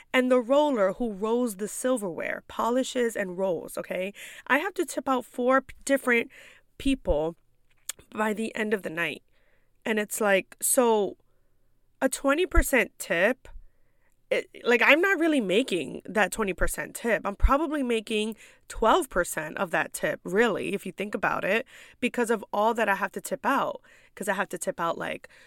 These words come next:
two percent of my total sales to the food runner. I'm sorry, to my busser. Two percent of my food sales to my food runner. Three percent of my food s-, or my liquor sales to my bartender. Like, everything gets dispersed by the end of the night by these percentages.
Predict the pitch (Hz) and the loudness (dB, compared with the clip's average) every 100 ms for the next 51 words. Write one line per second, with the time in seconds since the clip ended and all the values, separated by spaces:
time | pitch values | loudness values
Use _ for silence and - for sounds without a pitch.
0 | _ - 202 - 196 - 175 170 - 170 | _ -8 -8 -4 -4 -2 -2 -2 -4 -6
1 | - 180 170 175 190 165 160 - - 190 | -4 -2 -2 -2 -2 -2 -2 -4 -6 -6
2 | - 285 285 220 175 156 - - 214 156 | -6 -6 -4 -4 -4 -4 -6 -8 -6 -4
3 | 139 - - 185 175 233 - - - - | -4 -6 -6 -4 -2 -2 -2 -4 -4 -6
4 | - - - 202 208 - 220 220 247 - | -20 -16 -8 -6 -4 -2 -2 0 -2 -2
5 | 302 302 - 170 165 - - 208 214 - | -4 -2 0 0 -2 -4 -6 -4 -4 -4
6 | 285 208 165 147 - - - - - 175 | -4 -2 -4 -4 -6 -10 -20 -20 -6 -4
7 | 180 226 - 226 226 233 233 254 247 - | -2 -4 -6 -6 -4 -2 -4 -2 -4 -6
8 | - - 202 196 208 196 208 240 220 214 | -6 0 0 2 0 0 -4 0 0 0
9 | - 202 202 - 226 226 233 240 262 - | 2 2 2 -2 -4 -4 -2 2 0 0
10 | 185 160 147 156 - - 170 - - 247 | -6 -2 -2 -2 -8 -2 -2 0 0 2
11 | 285 302 262 226 175 202 - - 185 - | 0 -2 -2 -2 -4 -8 -6 -2 -2 -2
12 | 180 180 170 170 170 160 151 151 165 165 | -8 -6 -6 -6 -6 -6 -6 -4 -6 -6
13 | 160 - - 240 214 156 147 | -14 -8 -4 -4 -2 -2 -4